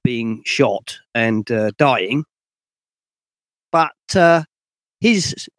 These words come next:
version of events doesn't match the, uh, fitness tracking data on her Fitbit. Uh, most tellingly, it shows that she walked home,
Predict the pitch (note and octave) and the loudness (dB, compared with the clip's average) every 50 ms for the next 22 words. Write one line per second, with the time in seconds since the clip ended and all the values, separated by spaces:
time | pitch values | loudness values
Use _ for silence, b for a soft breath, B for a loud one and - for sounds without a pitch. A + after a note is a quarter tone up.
0 | _ _ _ _ _ - C#3 E3 F3+ F3 D3+ D3 D3+ D#3 D3 - D3 C3 C#3 C#3 | _ _ _ _ _ -2 2 4 4 4 4 2 -2 -2 -2 -2 -2 -2 -2 0
1 | F3 C#3+ B2 C3+ - - - - E3 D#3 D#3+ E3 - - - D#3 D#3+ C#3+ - - | 0 0 0 -2 -6 -10 -4 -2 -2 -2 -2 -4 -6 -4 -2 -2 -2 -2 -4 -6
2 | - - - - - - - - _ - D3 C#3+ D3 D3 D3 D3 D3+ D3+ C#3+ - | -10 -10 -10 -10 -10 -14 -16 -18 _ 0 2 4 4 4 2 -2 -4 -8 -12 -18
3 | _ _ _ _ _ _ _ _ - - C#3 C#3 C3+ - _ _ _ _ _ _ | _ _ _ _ _ _ _ _ -12 -10 -8 -8 -10 -12 _ _ _ _ _ _
4 | _ _ _ _ _ - - G3 - - D#3 B2+ - - - D3+ C#3 C3+ - D3+ | _ _ _ _ _ 0 2 2 2 2 0 -2 -2 -4 -4 -4 -4 -2 -4 -4
5 | D3 D3 C#3+ D3 D3+ D3+ C3+ D3+ D3 - - C#3 D3+ D#3 D#3 C#3+ D#3+ F3+ E3 D#3+ | -2 0 2 2 2 4 4 2 2 2 0 0 2 2 2 2 2 2 2 2
6 | D#3+ D3+ - _ _ _ _ _ _ _ _ _ _ - G#3 G#3 - - - - | 0 -2 -6 _ _ _ _ _ _ _ _ _ _ -2 -2 0 0 -2 -4 -4
7 | G#4+ - _ _ _ _ _ _ _ _ _ _ _ _ _ _ _ _ _ _ | -6 -10 _ _ _ _ _ _ _ _ _ _ _ _ _ _ _ _ _ _
8 | _ _ _ _ _ C3+ C3 C3+ C3+ C#3 C3 - A2+ - _ _ _ _ - D3 | _ _ _ _ _ -4 -2 0 0 0 -2 -4 -8 -14 _ _ _ _ 0 0
9 | F3 F3 C#3+ - - - - - _ _ _ _ _ - - F#3 F3 D3 A#2+ G#2 | 2 2 0 -2 -8 -14 -20 -20 _ _ _ _ _ -2 0 0 0 0 -2 -6
10 | G2 G2+ G#2 A#2 C#3 D#3 E3 D#3 _ _ _ _ - - - - - D3+ D3+ D3+ | -10 -10 -6 -6 -4 -4 -6 -8 _ _ _ _ -6 -6 -4 -2 2 2 4 4
11 | C#3 B2+ - D3 - - - - D#3 D3+ C#3+ C3 C#3+ E3 E3 - F#2 F#2 - D3 | 2 0 -2 -4 -4 -4 -4 -6 -6 -6 -4 0 2 4 4 2 0 -2 0 0
12 | C#3 C3 G#2+ G#2+ A2+ C3 C#3+ E3 E3+ - _ | 2 2 0 -2 -4 -4 -4 -6 -10 -16 _